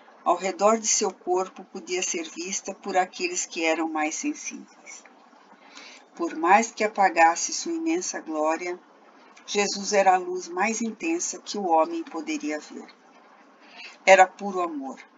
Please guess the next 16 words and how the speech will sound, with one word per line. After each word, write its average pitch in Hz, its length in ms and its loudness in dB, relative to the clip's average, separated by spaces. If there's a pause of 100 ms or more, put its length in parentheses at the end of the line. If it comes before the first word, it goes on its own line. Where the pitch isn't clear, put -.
(320)
manifestando 165 840 -2
aos 151 220 -4
homens 180 360 2
as 185 200 -10
verdades 170 600 0
divinas. - 760 -12 (1000)
Quando 240 260 -2
terminou, 147 640 -4 (460)
ergueu-se 208 680 -2
e - 20 -16
começou 208 560 -4
a 185 60 -2
descer 170 440 -6
o 156 60 -12
pequeno 165 420 -10
monte. - 560 -14